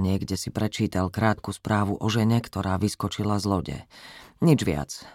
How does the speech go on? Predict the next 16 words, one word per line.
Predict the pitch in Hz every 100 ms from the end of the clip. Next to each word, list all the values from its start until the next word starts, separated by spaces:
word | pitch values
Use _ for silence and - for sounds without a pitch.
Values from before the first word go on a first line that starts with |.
| - -
ako | 120 110 101
by | 101
bolo | 104 101
na | 92 101
dennom | 113 107 107 104
poriadku, | 117 127 107 95 - 87
že | 85 87
niekto | 90 - 87
prežije | 104 107 98 95 92
kúpeľ | 113 113 - 98 92
v |
Severnom | - - 113 113 101 98 92
ľadovom | 92 95 101 104
oceáne | 120 - 110 104 104 98 -
a | 117
odíde," | - 143 123 - - 64